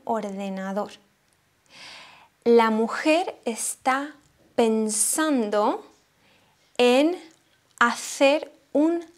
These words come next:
viaje, un viaje. ¿Sí? Ella piensa, ella planea un viaje con su marido.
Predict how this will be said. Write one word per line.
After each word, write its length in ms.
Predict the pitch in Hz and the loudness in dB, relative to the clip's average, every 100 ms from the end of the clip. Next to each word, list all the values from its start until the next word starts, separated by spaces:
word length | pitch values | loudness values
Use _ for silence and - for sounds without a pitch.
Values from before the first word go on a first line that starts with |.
| - | -12
viaje, 920 | 202 220 214 254 466 - - 220 214 _ _ _ _ | -2 0 2 2 2 -2 -10 -10 -10 _ _ _ _
un 300 | 294 339 294 | 0 2 2
viaje. 580 | 233 240 330 - - - _ _ _ _ _ _ - _ - | 4 2 0 -6 -16 -20 _ _ _ _ _ _ -20 _ -12
¿Sí? 420 | - 247 285 - | -4 -2 -2 2
Ella 340 | 247 233 226 214 - | 2 4 2 0 -2
piensa, 840 | 277 311 285 277 - 208 208 311 - - _ | 0 2 2 0 -2 -2 -2 -4 -10 -20 _
ella 480 | 233 247 247 254 240 - _ | 4 4 4 0 -2 -16 _
planea 960 | - 247 226 214 220 269 320 226 220 320 - _ _ _ | 2 4 4 2 2 2 2 0 -2 -6 -12 _ _ _
un 400 | 277 294 302 247 | 0 4 6 4
viaje 840 | 226 226 262 294 - - 233 311 - _ _ _ _ _ | 2 4 4 4 0 -2 0 0 -6 _ _ _ _ _
con 460 | 262 254 302 349 349 | 4 4 4 0 -8
su 760 | - - - - 254 269 311 - - | -12 -10 -8 -4 -2 0 0 -4 -8
marido. 840 | 214 208 202 202 220 294 254 - | -4 -2 -2 -2 2 2 2 -2